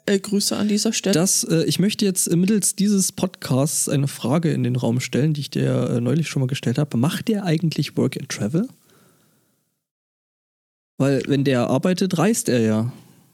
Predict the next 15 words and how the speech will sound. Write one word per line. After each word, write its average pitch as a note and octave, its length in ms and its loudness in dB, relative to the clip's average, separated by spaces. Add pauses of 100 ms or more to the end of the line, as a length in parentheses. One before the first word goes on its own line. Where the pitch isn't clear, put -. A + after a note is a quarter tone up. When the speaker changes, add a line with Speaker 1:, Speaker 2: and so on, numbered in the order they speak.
(140)
Speaker 2:
Also A2 280 -2 (480)
mit B2+ 180 0
anderen. A#2 460 0
Also G#2+ 280 -2 (420)
er, - 420 -6
er D#3 180 4
verreist D3 560 2
quasi D3 280 2
Leute. D3 460 2 (960)
Speaker 1:
Ist - 200 -4
er E3+ 80 2
dann F3 180 2
nicht - 260 -2
eher, E3+ 320 0 (560)
ähm, F3+ 300 -2